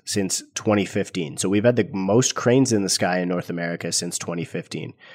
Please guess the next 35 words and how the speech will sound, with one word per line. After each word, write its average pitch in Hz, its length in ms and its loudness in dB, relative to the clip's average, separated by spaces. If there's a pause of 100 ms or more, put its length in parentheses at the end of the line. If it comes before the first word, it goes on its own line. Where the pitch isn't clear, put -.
(240)
In 107 140 2
Q 156 260 8
one 120 200 10
of 101 60 -2
twenty 107 220 4
twenty-two, 98 440 2
Toronto 92 300 0
had 90 140 -4
two - 140 0
hundred 101 320 2
fifty-two 107 500 0
cranes 92 440 -2
working 90 320 -4
on 87 100 -4
construction 87 560 -6
projects, - 640 -8
far 127 420 6
outdistancing 90 760 0
the 82 60 -4
second 110 360 2
place 87 240 -2
city 85 200 -2
in 82 80 -4
the 80 60 -6
Crane 80 260 -8
Index, 80 460 -8
which 90 140 -6
was 85 100 -6
Los 85 260 0
Angeles, 85 640 -4
which 87 160 -4
had 90 180 -2
fifty-one, 92 800 -2
just - 220 -2
fifty-one. 107 640 4